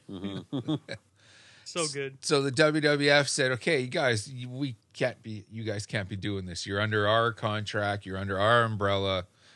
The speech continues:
Speaker 3: whatever bullshit." And I thought the best way of getting around that is just use your given name.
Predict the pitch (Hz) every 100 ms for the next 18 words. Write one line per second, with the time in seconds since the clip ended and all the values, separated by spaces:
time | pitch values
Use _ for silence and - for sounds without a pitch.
0 | _ - 113 123 120 92 101 98 - 107
1 | 107 127 135 143 127 117 107 107 92 131
2 | - 156 127 117 107 113 101 104 120 120
3 | 98 92 92 226 - - - _ 123 220
4 | 277 302 - 113 175 147 190 110 73